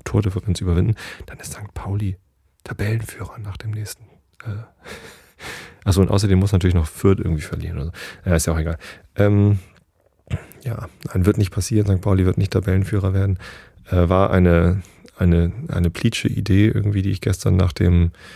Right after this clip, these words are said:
nach dem Kaiserslautern gegen, in München verloren hat, achtzehnhundertsechzig.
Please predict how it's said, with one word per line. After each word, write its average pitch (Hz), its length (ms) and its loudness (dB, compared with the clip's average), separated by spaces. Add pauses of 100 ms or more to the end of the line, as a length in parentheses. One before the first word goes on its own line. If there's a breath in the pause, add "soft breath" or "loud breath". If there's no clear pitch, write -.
(480 loud breath)
nach 90 80 0
dem 92 200 0
Kaiserslautern 92 760 2
gegen, 87 500 2 (600 loud breath)
in 98 140 6
München 95 360 4
verloren 87 360 2
hat, 120 280 0
achtzehnhundertsechzig. 101 640 -4